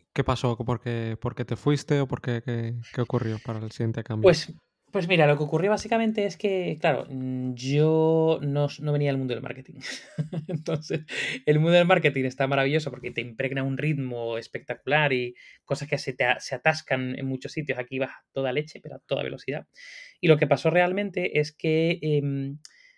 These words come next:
Speaker 2: me empezó a, me empezó a interesar mucho la parte de visión de producto. Cuando digo visión de producto es que tú en marketing lo que haces es montas campañas. Inviertes, no sé, dos, tres meses en montar una campaña, la lanzas, dura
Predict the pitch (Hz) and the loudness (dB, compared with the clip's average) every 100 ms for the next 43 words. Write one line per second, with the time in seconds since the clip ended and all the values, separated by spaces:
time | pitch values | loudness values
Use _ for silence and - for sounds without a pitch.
0 | _ _ _ _ _ _ - 170 160 156 | _ _ _ _ _ _ 2 6 6 6
1 | 196 208 175 156 151 151 180 185 190 180 | 6 4 4 2 2 0 2 2 0 2
2 | 190 185 180 196 160 147 175 165 160 143 | 0 0 0 0 0 -2 -2 0 2 2
3 | 131 - 156 160 127 110 107 - - _ | 0 -2 -2 0 -2 -4 -10 -16 -16 _
4 | _ 151 131 - 139 147 160 175 165 160 | _ -14 -12 -6 -2 0 -2 -2 -2 -2
5 | 170 165 156 156 - 160 160 165 _ _ | -2 0 0 0 -2 0 0 -2 _ _
6 | _ - _ _ 160 156 156 170 170 170 | _ -20 _ _ 0 2 4 4 2 -2
7 | 165 165 151 135 - 131 147 156 151 147 | 0 0 0 -2 -6 -6 -4 -4 -4 -4
8 | 151 - 127 123 139 151 - _ _ _ | -4 -6 -6 -6 -10 -16 -20 _ _ _
9 | - 127 - - _ _ _ _ - - | -6 -6 -6 -12 _ _ _ _ -14 -14
10 | - _ _ _ - 139 - 147 131 202 | -14 _ _ _ -2 0 2 0 2 0
11 | 202 170 135 127 139 135 151 190 196 135 | 0 -4 -4 -4 -4 -2 0 0 0 -2
12 | 131 185 - 220 220 139 127 127 123 120 | 0 -2 -2 -4 -4 -6 -2 2 0 -2
13 | 147 | -10